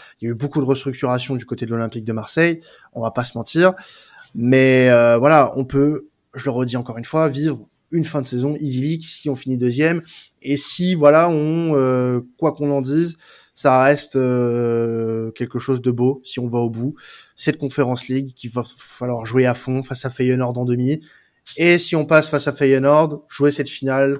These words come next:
comme si c'était la dernière. Voilà. Euh, comme si c'était le, le premier trophée du club. Euh, il faut, il faut y aller. Il faut y aller. C'est, c'est ce genre de match aussi. On va voir, euh, après, euh, des défaites, euh,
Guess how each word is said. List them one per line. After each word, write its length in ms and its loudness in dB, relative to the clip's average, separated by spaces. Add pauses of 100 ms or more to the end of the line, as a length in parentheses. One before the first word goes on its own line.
comme 180 -4
si 200 -10
c'était 320 -2
la 120 0
dernière. 600 -6
Voilà. 180 -4 (380)
Euh, 480 -8
comme 180 -6
si 340 -2
c'était 300 0
le, 220 2
le 180 0
premier 320 0
trophée 300 -4
du 160 -8
club. 340 0 (460)
Euh, 440 -2
il 100 -6
faut, 380 4
il 120 0
faut 160 2
y 80 6
aller. 160 -2 (300)
Il 60 -16
faut 160 2
y 80 4
aller. 400 4
C'est, 560 -10 (1000)
c'est 180 -2
ce 140 6
genre 160 8
de 100 8
match 220 4
aussi. 240 0
On 100 2
va 120 6
voir, 320 2
euh, 460 4
après, 420 2
euh, 240 4
des 120 0
défaites, 440 -2
euh, 320 -2